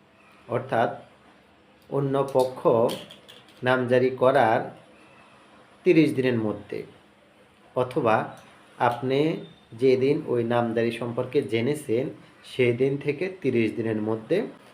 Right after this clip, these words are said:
আপনি এই রিভিউ আবেদন বা মিসকেস করতে পারবেন। আশা করি আপনারা নামজারি রিভিউ মিসকেস সম্পর্কে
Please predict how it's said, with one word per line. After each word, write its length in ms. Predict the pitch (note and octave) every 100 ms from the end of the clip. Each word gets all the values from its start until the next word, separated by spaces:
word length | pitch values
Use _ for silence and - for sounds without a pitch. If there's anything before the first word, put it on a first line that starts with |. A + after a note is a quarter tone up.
| - G#2+
আপনি 300 | G2+ A#2+ C3 G#3 - - _ - _ -
এই 160 | B2 A2
রিভিউ 300 | A#2 A#2 B2+ C#3 B2
আবেদন 320 | A2+ A#2+ D#3 F#3
বা 100 | G#2+ G#2+
মিসকেস 400 | A2 A2 - D3+ -
করতে 220 | A#2+ - -
পারবেন। 300 | F2+ - - - - _ _ _ - - - - - - - -
আশা 140 | C3+ D3+
করি 140 | D3+ D#3
আপনারা 320 | D3+ C#3+ C#3 D3+ D#3 C3+
নামজারি 460 | B2 A#2+ A2+ A2+ B2+ C3+ - A2
রিভিউ 300 | A2+ A#2+ B2+ C3
মিসকেস 340 | A#2+ - A#2+ -
সম্পর্কে 420 | A#2+ A#2+ A#2 B2+